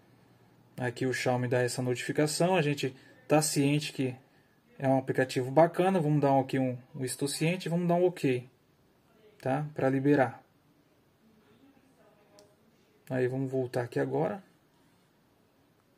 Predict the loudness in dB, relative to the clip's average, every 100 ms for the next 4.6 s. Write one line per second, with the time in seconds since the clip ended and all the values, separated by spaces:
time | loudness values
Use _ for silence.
0 | _ -20 -20 -16 -14 -12 -12 -12 -10 -10
1 | -10 -10 -8 -8 -10 _ -20 -20 -20 -18
2 | -4 2 4 4 0 -2 0 0 2 0
3 | 2 0 2 2 2 0 -2 0 0 4
4 | 6 6 4 2 2 -2